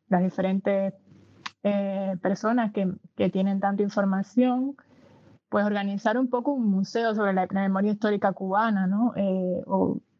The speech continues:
sobre todas estas cosas que pasaron y que muchos de nosotros no la conocemos, eh, porque se le ocultó a, a la gente en Cuba y solo se manejaba a través, a,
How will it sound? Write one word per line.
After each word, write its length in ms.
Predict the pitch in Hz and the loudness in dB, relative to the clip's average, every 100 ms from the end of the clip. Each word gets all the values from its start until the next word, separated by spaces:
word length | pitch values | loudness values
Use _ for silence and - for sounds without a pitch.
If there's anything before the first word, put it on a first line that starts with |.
| - | 0
sobre 300 | 208 196 185 | 0 2 -2
todas 260 | 196 226 | 0 0
estas 240 | 240 233 220 | -2 -4 -2
cosas 280 | 226 233 226 | 0 0 0
que 120 | 214 | 0
pasaron 420 | 220 220 240 269 | 0 0 0 2
y 100 | 220 | 0
que 200 | 208 185 | 0 -2
muchos 400 | 190 196 208 214 | 0 -2 0 0
de 80 | 208 | -2
nosotros 400 | 208 220 202 185 | 0 0 2 0
no 100 | 185 | 0
la 140 | 190 | -2
conocemos, 720 | 190 180 185 220 226 226 285 - _ - - - - - - | -2 -4 -2 0 0 0 -2 -4 _ -20 -20 -20 -20 -20 -4
eh, 360 | 196 202 190 190 | 0 0 0 -2
porque 200 | 180 208 | -2 0
se 100 | 214 | -2
le 60 | 196 | -2
ocultó 500 | 190 185 202 226 226 | -2 -4 -2 0 0
a, 240 | 196 180 | 0 -2
a 180 | - 185 | -2 -2
la 120 | 180 | -2
gente 320 | - 208 226 | 0 0 0
en 120 | 214 | -4
Cuba 500 | 208 214 220 233 330 - - | -2 -2 0 -2 -4 -10 -4
y 200 | 196 196 | -2 -2
solo 320 | - 202 208 | -2 -2 -2
se 160 | 220 208 | 0 0
manejaba 560 | 202 208 208 208 269 | 0 0 0 2 2
a 60 | 277 | 0
través, 420 | 190 180 185 185 - - | -2 0 0 -4 -8 0
a, 220 | 185 - | 0 0